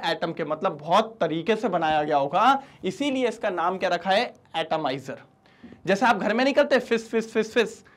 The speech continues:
फिस फिस मतलब सर, आ, सर डिओड्रेंट, उसका जो छोटा पार्टिकल होता है वो तो बहुत बड़ा होता है सर, वो एटम से कई गुना है, और ये बहुत छोटा होगा इसीलिए इसको क्या नाम दिया गया है? एटमाइजर नाम दिया गया। ये क्लियर हुआ? ठीक है।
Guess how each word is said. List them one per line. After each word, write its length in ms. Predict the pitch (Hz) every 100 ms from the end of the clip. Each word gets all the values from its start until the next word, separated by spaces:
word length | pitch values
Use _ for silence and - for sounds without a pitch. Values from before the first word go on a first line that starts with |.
| _ _
फिस 200 | - 202 202
फिस 200 | 277 269
मतलब 260 | 262 277
सर, 200 | 285 285 - -
आ, 120 | 208
सर 260 | 254 233 254
डिओड्रेंट, 640 | 180 185 208 220 269 220 - - _ _ - -
उसका 300 | 240 - 320
जो 120 | 311
छोटा 280 | 311 247 240
पार्टिकल 420 | 262 196 202 240 240
होता 160 | 226
है 60 | 254
वो 80 | 233
तो 100 | 240
बहुत 220 | 170 190
बड़ा 200 | 156 160
होता 240 | 135 135 117
है 60 |
सर, 140 | - - _ _ _ _
वो 160 | 160 254
एटम 280 | 226 208 233
से 120 | 277
कई 180 | 277 220
गुना 220 | 190 170
है, 140 | 127 - - -
और 160 | 185 208
ये 160 | 190
बहुत 260 | 247 247 -
छोटा 220 | 254 247
होगा 200 | 269 254
इसीलिए 320 | 269 254 240 262
इसको 180 | -
क्या 140 | 254 247
नाम 220 | 247 240
दिया 140 | 240
गया 120 | 233 269
है? 120 | -
एटमाइजर 500 | 202 202 208 180 165 175
नाम 220 | 139 131
दिया 120 | 127
गया। 120 | 117 - - -
ये 120 | 180 214
क्लियर 280 | 220 240 226
हुआ? 200 | 233 247 -
ठीक 240 | - 185
है। 60 | -